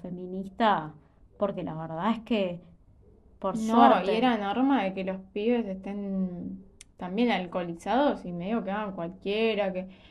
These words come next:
Speaker 2: bueno, hasta hace no poco estábamos en una joda y unos se cagaron a piñas como si hubiese sido, no sé, viste esas cosas que son
Speaker 1: Sí.
Speaker 2: súper atrasadas, no sé.
Speaker 1: Sí, sí, total.
Speaker 2: Como que, bueno, nada, la noche tiene esa doble cara.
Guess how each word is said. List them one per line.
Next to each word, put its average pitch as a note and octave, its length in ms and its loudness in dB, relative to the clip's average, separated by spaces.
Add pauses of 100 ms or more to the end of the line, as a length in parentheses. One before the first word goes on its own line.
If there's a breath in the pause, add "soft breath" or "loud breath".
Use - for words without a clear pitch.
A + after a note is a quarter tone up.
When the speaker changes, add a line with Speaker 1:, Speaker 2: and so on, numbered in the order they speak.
(360 loud breath)
Speaker 2:
bueno, A#3+ 280 0
hasta F#3+ 180 -6
hace G3 200 -4
no C#4 220 4
poco D#4+ 200 4
estábamos A3 420 0
en G3 120 -6
una G#3 220 -2
joda D4 480 6
y F3+ 160 -4
unos G#3 300 -6
se F#3 140 -6
cagaron F#3+ 360 -2
a F3+ 160 -6
piñas A#3 440 2
como F#3 280 -8
si F#3 200 -12
hubiese F3 500 -8
sido, G#3 460 -2
no F3 160 -8
sé, A#3+ 360 2
viste - 280 -10
esas - 180 -10
cosas G#3+ 300 -6
que F3+ 120 -10
son F#3+ 220 -6 (120)
Speaker 1:
Sí. - 0 -
Speaker 2:
súper G#3 340 2 (480 loud breath)
atrasadas, F#3+ 880 -2
no F#3+ 140 -8
sé. B3 320 -4 (280)
Speaker 1:
Sí, A#3 160 0
sí, A#3 220 -2
total. F#3+ 460 -6 (840)
Speaker 2:
Como G#3+ 240 0
que, G#3+ 80 0
bueno, B3 320 6
nada, G3+ 340 2
la F#3 120 -2
noche C4+ 300 0
tiene F#3+ 540 -6
esa E3+ 260 -6
doble F3 380 -6
cara. F3 340 -6